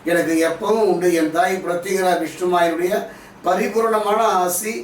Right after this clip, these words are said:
அஹ், மேஷராசியில இருக்கக்கூடிய அஸ்வினி, பரணி, கிருத்திகை ஒண்ணாம் பாதம்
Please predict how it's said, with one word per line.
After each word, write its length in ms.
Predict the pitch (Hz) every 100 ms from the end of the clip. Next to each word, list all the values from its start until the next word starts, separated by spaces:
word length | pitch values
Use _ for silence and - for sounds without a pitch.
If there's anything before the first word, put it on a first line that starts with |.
| - - - -
அஹ், 220 | - 170
மேஷராசியில 760 | - 220 254 254 233 214 208 196
இருக்கக்கூடிய 600 | 185 190 208 202 180 190 190
அஸ்வினி, 460 | - - 190 196 220
பரணி, 360 | 175 165 185 190
கிருத்திகை 500 | 214 180 180 202 190 175
ஒண்ணாம் 360 | 160 175 175 160
பாதம் 340 | 151 151 143